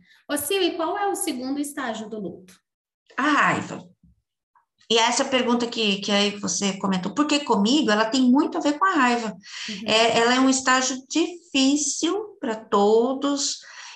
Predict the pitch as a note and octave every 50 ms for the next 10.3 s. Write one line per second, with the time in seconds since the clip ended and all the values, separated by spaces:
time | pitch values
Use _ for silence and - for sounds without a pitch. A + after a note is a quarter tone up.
0 | - - - A3+ A#3 A#3+ B3+ D4+ F#4 A4 A#4 A#4 - G#4+ A4+ F#4 D4+ C4+ C4+ C4
1 | C4+ D#4+ F#4+ F4+ E4 D4+ - - D4 D4 D4 D4 - C4+ C4+ C#4 D4+ D#4 D#4+ D#4+
2 | D4+ C4+ - C#4+ D4 D#4 G4+ G#4+ - - - A4 A#4 A#4 A4+ A4 A4 G#4+ G4+ G4
3 | F#4+ D4+ B3+ D4 D4 - - - C4 C4 C#4 C4+ C4+ C4 B3+ B3 B3 B3 C4 B3
4 | A#3 A3+ B3+ C4+ - D#4+ D4 D#4+ F4 E4+ - - C4+ C4 C#4 D4 C#4 B3 B3 A3
5 | G#3 G3 G3 G3 G3 F#3 G3 G3 G3 G3 G#3 G#3 G#3+ A3 B3 B3 G#3 G3 G3+ G#3
6 | G#3 G3+ F#3 F3 F3 - - - - - - - - - - - - - - G#3
7 | G#3+ G3 G3 F#3+ G3 G3+ A3 A#3 C4+ C#4 C4 B3 A#3 A3+ A#3 B3+ C4+ - C#4+ C4
8 | A#3 A#3 A#3+ B3 C4+ C#4+ D4+ D4+ - B3+ A#3+ A#3 A#3 - A3 G#3 A3 G3+ G3+ G3+
9 | - G#3+ G3+ C4 G4+ G#4 E4+ C#4+ C4 C4+ - - - - - _ _ _ _ -
10 | G3 G#3+ C#4+ G#4+ A4+ -